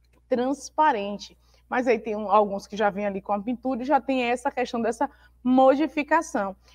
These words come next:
Mas, ó, que bacana, né? Uma coisa aí que faz parte do nosso dia a dia aqui, dentro da nossa cabine, a Pro conseguiu exemplificar pra vocês aí, né, os tipos de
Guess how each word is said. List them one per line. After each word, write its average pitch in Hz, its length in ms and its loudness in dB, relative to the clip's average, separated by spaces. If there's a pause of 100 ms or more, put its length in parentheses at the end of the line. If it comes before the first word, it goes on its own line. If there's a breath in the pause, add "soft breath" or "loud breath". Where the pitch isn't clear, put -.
Mas, 269 220 4
ó, 302 80 10
que - 300 0
bacana, 262 500 4
né? 262 120 2
Uma 320 180 2
coisa 330 320 6
aí 269 80 6
que 269 120 -6
faz 269 300 -2
parte - 360 -2
do 302 100 -2
nosso 277 260 -2
dia 233 160 0
a 208 60 2
dia 247 280 0
aqui, 302 460 0 (260 soft breath)
dentro 269 220 0
da 294 100 4
nossa 277 240 0
cabine, 277 440 0
a - 80 2
Pro 277 160 0
conseguiu 277 340 -2
exemplificar 262 640 0
pra 254 120 -2
vocês 254 460 -2
aí, 226 280 -4
né, 262 180 -8 (280 soft breath)
os 277 240 -6
tipos 285 420 -2
de 294 300 0